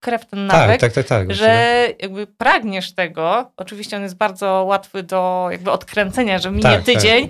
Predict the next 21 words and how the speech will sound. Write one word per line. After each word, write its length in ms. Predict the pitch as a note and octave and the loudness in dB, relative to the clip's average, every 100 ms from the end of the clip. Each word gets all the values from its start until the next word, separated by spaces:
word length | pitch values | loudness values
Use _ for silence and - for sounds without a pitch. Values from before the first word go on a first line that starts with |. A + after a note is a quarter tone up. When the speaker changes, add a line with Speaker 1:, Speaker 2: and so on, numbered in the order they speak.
| G#2+ | 0
Speaker 2:
no. 120 | A#2 | 2
Speaker 1:
i 40 | |
już 200 | B3+ C#4+ | 2 0
zapominasz 560 | B3 C4+ D#4 E4+ F#4 F4 | 0 0 2 0 0 0
o 60 | F#4 | 0
tym, 160 | F#4+ | -2
że 100 | F4+ | -2
ty 240 | F#4 F#4+ F4+ | 0 -2 -2
sobie 200 | E4 F4 | -6 -2
te 280 | E4+ D4 | -2 -2
dziesięciominutówki, 1000 | A3 C4+ D#4 D4 C#4 C4 C4 D4 - G#3 G3+ - - F#3+ | -6 -8 -8 -8 -6 -4 -4 -6 -4 -4 -4 -12 -10 -4
y, 100 | G3+ | -2
robiłaś 420 | G#3+ A#3+ C4 A#3 | -2 -2 -2 -2
czy 140 | - | -6
robiłeś, 500 | G#3+ G3+ F#3+ F3 B3+ - - - - | -6 -6 -4 -2 -2 -6 -20 -10 -4
y, 100 | F#3 | -2
więc 280 | G#3+ G#3+ - | -2 -4 -4
to 80 | |
też 160 | A#3+ E4+ | -2 0
warto 300 | A#3 - F#3+ | 0 0 -4
wiedzieć, 300 | F3+ E3+ G3+ | -6 -6 -8